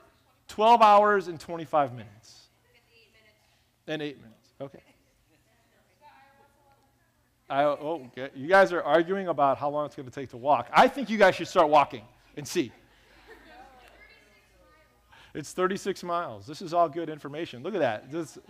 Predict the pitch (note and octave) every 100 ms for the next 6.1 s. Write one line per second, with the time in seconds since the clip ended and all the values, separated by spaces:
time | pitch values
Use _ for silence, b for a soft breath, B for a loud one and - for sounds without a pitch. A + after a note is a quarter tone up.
0 | C3+ D#3 D3 D#3+ D#3 F#3+ F3+ D#3 D3+ -
1 | E3 D#3 - A#2 - A#2 A2+ - b b
2 | b b b _ _ _ _ _ _ _
3 | _ _ _ _ _ _ _ _ _ -
4 | A#3 - D4 E4+ B3 C#4 A#3 - C4+ C4+
5 | C4+ B3 A3+ A#3 E3+ A3+ A3 G#3 G#3 F#3+
6 | C3+